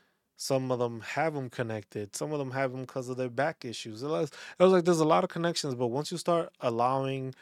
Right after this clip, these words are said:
the V A and Congress to start taking away these issues and taking away the ability to claim tinnitus, claim sleep apnea,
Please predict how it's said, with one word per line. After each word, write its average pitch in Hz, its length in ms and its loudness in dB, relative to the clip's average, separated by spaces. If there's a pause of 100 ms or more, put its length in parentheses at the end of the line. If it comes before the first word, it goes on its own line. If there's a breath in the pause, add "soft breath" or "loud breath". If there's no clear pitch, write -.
(280 loud breath)
the 117 140 0
V 127 400 -4
A 120 320 -2
and 104 100 -12
Congress 113 380 -10
to 123 100 -10
start 113 320 -4
taking 123 360 -6
away 110 260 -4
these 131 460 -8
issues 147 500 -6
and 117 220 -10
taking 120 260 -8
away 117 240 -4
the 110 140 -10
ability 113 400 -8
to 113 440 -10 (1800 soft breath)
claim 143 800 -2 (260)
tinnitus, 151 760 -6 (160)
claim 139 640 -6
sleep 143 320 -4
apnea, 147 480 -4